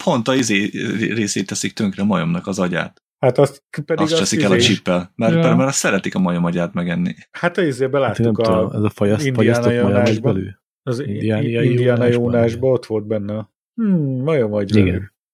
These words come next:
Speaker 4: hát.
Speaker 2: Na.
Speaker 1: Jó.
Speaker 4: Nem jó egyébként, majom agyvelőt nem jó enni, mert nagyon hasonlít az emberéhez,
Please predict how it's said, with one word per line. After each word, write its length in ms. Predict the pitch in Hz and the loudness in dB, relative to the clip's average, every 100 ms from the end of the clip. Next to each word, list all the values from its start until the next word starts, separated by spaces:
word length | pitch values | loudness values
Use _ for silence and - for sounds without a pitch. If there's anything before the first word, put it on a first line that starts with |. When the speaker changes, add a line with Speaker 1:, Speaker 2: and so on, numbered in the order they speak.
| 107 | -8
Speaker 4:
hát. 220 | 95 - _ _ - | -8 -10 _ _ -10
Speaker 2:
Na. 320 | 123 113 - _ _ - - | -8 -8 -12 _ _ -6 0
Speaker 1:
Jó. 100 | - - - _ _ - - | 0 0 -8 _ _ -16 -8
Speaker 4:
Nem 160 | 151 170 | -2 0
jó 140 | 120 | 2
egyébként, 460 | 110 110 - 117 110 | 2 0 0 0 0
majom 240 | 131 113 | 2 2
agyvelőt 400 | 104 98 104 104 | 2 2 0 0
nem 140 | 113 104 | 0 0
jó 240 | 87 80 | 0 -2
enni, 380 | 78 82 85 - _ | -4 -8 -10 -14 _
mert 420 | - 95 90 - - 135 | -6 -4 -4 -8 -6 -2
nagyon 240 | 131 113 | 0 2
hasonlít 340 | 110 - 101 101 | 0 0 -2 -2
az 120 | 98 | -2
emberéhez, 640 | 98 101 101 107 131 147 | -2 -2 -2 0 -2 -6